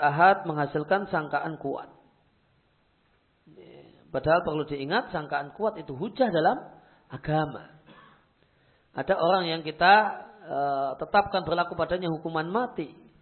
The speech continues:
gara-gara persaksian orang yang memberi persaksian, dan dia, persaksian orang yang memberikan persaksian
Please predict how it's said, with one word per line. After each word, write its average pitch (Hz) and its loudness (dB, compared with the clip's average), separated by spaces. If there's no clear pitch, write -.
gara-gara 147 2
persaksian 180 -2
orang 170 4
yang 214 4
memberi 165 2
persaksian, 240 0
dan 147 -2
dia, 247 2
persaksian 208 -2
orang 226 2
yang 208 -8
memberikan 208 -2
persaksian 226 -2